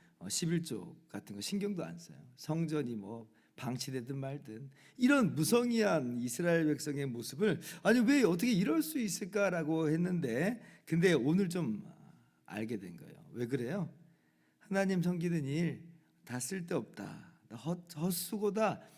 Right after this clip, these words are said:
이렇게 생각을 했다는 거죠. 아, 이것이 이스라엘 백성들이 지금 살아가는 그 삶의 현장 속에 나온 결론입니다.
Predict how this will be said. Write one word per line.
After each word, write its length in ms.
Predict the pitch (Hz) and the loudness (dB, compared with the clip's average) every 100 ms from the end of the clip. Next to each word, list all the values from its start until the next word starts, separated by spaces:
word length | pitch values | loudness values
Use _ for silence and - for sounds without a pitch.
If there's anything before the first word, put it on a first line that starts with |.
| - - | -20 -2
이렇게 340 | 214 247 202 220 | 2 4 4 4
생각을 460 | 208 196 190 175 | 4 4 4 4
했다는 440 | 175 170 147 147 139 | 4 2 -2 -2 -6
거죠. 600 | 92 85 78 71 90 85 _ _ _ _ _ _ _ _ _ - _ _ _ _ _ - | -8 -10 -12 -12 -14 -16 _ _ _ _ _ _ _ _ _ -20 _ _ _ _ _ -6
아, 80 | |
이것이 440 | 120 156 208 226 190 | 0 4 4 4 4
이스라엘 440 | 170 220 220 214 | 4 4 4 4
백성들이 760 | 185 143 180 165 139 135 143 127 | 2 -2 -4 -2 -2 0 0 0
지금 200 | 135 131 | -4 -4
살아가는 500 | 160 170 156 147 139 | -2 0 0 -2 -2
그 100 | 131 | -6
삶의 800 | - 156 160 160 127 101 80 - _ _ | -4 -2 -2 0 -2 -4 -8 -20 _ _
현장 360 | - 185 175 170 | -6 -2 -2 -4
속에 340 | 170 120 113 | -6 -6 -6
나온 380 | 92 92 104 98 - | -8 -8 -8 -10 -10
결론입니다. 760 | 120 143 170 71 - - - | -2 0 0 -4 -12 -18 -20